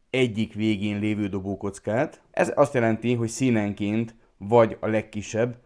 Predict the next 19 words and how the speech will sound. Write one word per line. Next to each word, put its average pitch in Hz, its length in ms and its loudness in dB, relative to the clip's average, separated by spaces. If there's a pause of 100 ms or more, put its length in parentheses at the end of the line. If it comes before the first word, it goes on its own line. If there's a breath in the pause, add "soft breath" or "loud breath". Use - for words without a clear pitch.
vagy 107 180 0
a 107 60 0
legnagyobb 107 380 2
értékű 104 300 -4
dobókockát 101 580 -4
lehet 104 300 -4
csak - 240 -6
elvenni, 98 720 -2
a - 60 -8
híd 131 220 2
közepén 110 420 0
lévő 104 240 -2
dobókockákat 101 760 -2
nem. 117 340 0 (200)
Összességében 131 680 2
igaz, 113 480 0 (200 soft breath)
hogy 110 160 0
a 113 60 4
nagyobb 117 420 2